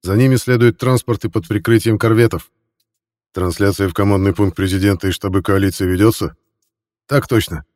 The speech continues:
Центральный компьютер включил её автоматически. Беспроводная связь неустойчива, но оптоволоконные линии пока работают штатно».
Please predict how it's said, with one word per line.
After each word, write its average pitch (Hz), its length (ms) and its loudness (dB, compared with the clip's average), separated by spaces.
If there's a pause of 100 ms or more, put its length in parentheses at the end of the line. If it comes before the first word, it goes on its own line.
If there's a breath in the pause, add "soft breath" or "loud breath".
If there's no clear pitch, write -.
(460)
Центральный 131 460 0
компьютер 131 460 2
включил 135 440 0
её 127 120 4
автоматически. - 720 0 (760)
Беспроводная 117 720 2
связь 127 320 0
неустойчива, 120 600 2
но 113 180 2
оптоволоконные 135 880 2
линии 107 260 4
пока 101 300 0
работают 123 400 0
штатно». 95 440 -4